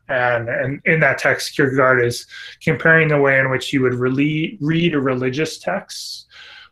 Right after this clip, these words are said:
when you take it to be the words of an apostle or an, a prophet. So basically, if you read this text, taking it to be some,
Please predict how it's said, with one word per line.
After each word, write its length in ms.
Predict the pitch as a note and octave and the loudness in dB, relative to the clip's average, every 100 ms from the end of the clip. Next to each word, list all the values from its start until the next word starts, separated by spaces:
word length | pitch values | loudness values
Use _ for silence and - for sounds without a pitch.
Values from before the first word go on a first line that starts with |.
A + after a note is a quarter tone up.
| - | -8
when 480 | C3+ C#3+ C#3 C3+ C3+ | -2 2 2 2 -2
you 160 | C3 | -4
take 200 | - C#3 | -2 0
it 120 | D3+ | -2
to 100 | - | -2
be 140 | C#3 C#3 | -2 0
the 100 | B2+ | 0
words 400 | A#2+ B2 C3 B2+ | -2 -2 -2 -4
of 140 | A#2 | -6
an 100 | A#2 | -6
apostle 560 | G#2+ - C#3 C#3 - F3+ | -8 -8 -4 -4 -2 -2
or 340 | F3 D#3+ B2 | 0 2 0
an, 60 | A2+ | -2
a 80 | G#2+ | -8
prophet. 680 | - C3 B2+ - G#3+ - _ | -6 -4 -2 -2 -2 -2 _
So 220 | - C3 | -6 -4
basically, 680 | A#2 B2 - B2+ A#2+ A#2+ - _ | -2 -2 -2 -2 -2 -2 -6 _
if 180 | E3+ C3 | -8 -4
you 120 | C3+ | 0
read 160 | D#3+ D3+ | 0 2
this 160 | C#3 | 0
text, 360 | - C3+ - - | 0 -2 -2 -4
taking 260 | C#3 C3 B2+ | -2 -2 -6
it 100 | B2 | -8
to 80 | |
be 120 | B2+ A#2+ | -8 -8
some, 480 | - C3 B2+ A#2+ | -6 -6 -6 -10